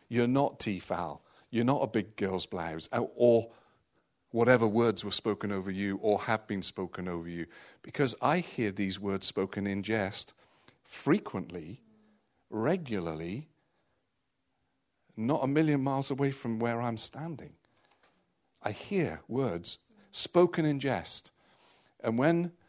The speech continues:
I get five minutes. I talk to the person that was the recipient of those words. "Are you okay?" "Yeah, yeah, I'm okay. I'm okay." <sighs>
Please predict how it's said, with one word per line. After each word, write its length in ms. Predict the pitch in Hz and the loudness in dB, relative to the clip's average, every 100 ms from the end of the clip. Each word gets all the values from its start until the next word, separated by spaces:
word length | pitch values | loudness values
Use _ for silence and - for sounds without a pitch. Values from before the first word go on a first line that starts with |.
| _ _ _ - - | _ _ _ -12 -4
I 80 | 117 | 0
get 260 | 135 - | 0 0
five 300 | - 127 113 | -2 0 0
minutes. 320 | 117 95 82 | -2 -4 -4
I 80 | 95 | -6
talk 260 | 87 127 110 | -4 -2 -2
to 100 | 113 | -4
the 80 | 101 | -4
person 400 | - 101 - 95 | -2 -4 -2 -4
that 100 | 92 | -6
was 160 | 101 | -6
the 80 | 98 | -6
recipient 680 | 90 87 - 139 - 120 110 | -4 -2 0 -2 -4 -10 -10
of 100 | 98 | -12
those 240 | 92 87 - | -10 -12 -14
words. 260 | 82 - | -14 -14
"Are 60 | - | -14
you 160 | 117 147 | -10 -10
okay?" 360 | 147 151 165 - _ _ _ _ _ _ _ _ _ - _ _ _ _ 208 | -12 -14 -14 -16 _ _ _ _ _ _ _ _ _ -20 _ _ _ _ -2
"Yeah, 260 | 170 165 156 - | 0 0 -2 -2
yeah, 220 | 175 175 | 0 0
I'm 100 | 147 | -2
okay. 320 | 117 87 80 - | -4 -6 -10 -12
I'm 120 | - | -12
okay." 280 | 104 - 71 _ _ _ _ _ _ _ _ _ _ | -12 -12 -20 _ _ _ _ _ _ _ _ _ _
<sighs> 80 | - | -18